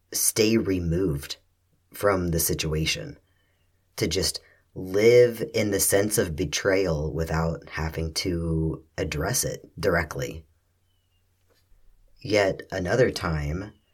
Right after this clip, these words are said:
a maintenance person was at my location having a phone conversation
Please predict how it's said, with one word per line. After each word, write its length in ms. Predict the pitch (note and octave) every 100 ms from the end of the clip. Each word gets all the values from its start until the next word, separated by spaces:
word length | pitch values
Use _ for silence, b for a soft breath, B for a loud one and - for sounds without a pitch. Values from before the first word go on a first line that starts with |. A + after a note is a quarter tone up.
| _ _ -
a 140 | F#2
maintenance 420 | F2 A2 A2+ G#2 -
person 560 | E2+ D#2+ D#2+ D#2+ D#2
was 400 | F#2 E2+ D#2+ D#2+ -
at 160 | D#2+ D2+
my 120 | D#2
location 720 | E2 D#2+ C#2 C#2+ F2+ G2 -
having 340 | F#2 E2+ E2
a 40 | D#2+
phone 220 | F#2 F2+
conversation 840 | F#2+ F2 E2+ - D2+ D2 A2+ C#3